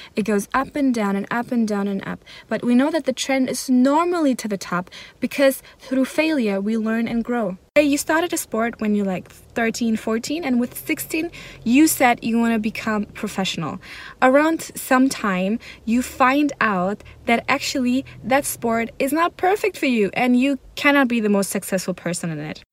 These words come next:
But what is it that you actually learned when you went all the way through it? You learned competition, you learned the sports industry, you learned how to push yourself, how to push your boundaries, and you got healthy for your own sake.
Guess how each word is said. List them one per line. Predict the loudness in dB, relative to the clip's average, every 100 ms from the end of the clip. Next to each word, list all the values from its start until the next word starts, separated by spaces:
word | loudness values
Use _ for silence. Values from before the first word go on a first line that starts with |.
| _
But | 0 2
what | 2 4
is | 4
it | 2 2
that | 0 -2
you |
actually | -4 -4 0 2
learned | 2 2 2 0 -4 -4
when | 0
you | 2
went | 2 -2 -2
all | 0 2 2
the | 2
way | 2 0
through | -2 -2 -2
it? | -2 -8 -18 -20 -4
You | 0
learned | 2 2 0
competition, | -4 -6 -6 -2 0 2 2 2 2 0 -4 -12
you | 0 2
learned | 4 2 2
the | -2
sports | -6 -2 -2 0
industry, | 2 2 0 -2 -2 -4 -8 -4
you | 0
learned | 2 2 0
how | -4
to | -4
push | -4 -2 -2 -2
yourself, | -4 -2 -2 -2
how | -4
to | -4
push | -6 -6 -4
your | -2
boundaries, | 0 0 0 -4 -8 -18 -6 2
and | 6
you | 6
got | 4 2
healthy | 2 -2 0 -2 -4
for | -6 0
your | 2 2
own | 0 0
sake. | 0 -2 -4 -10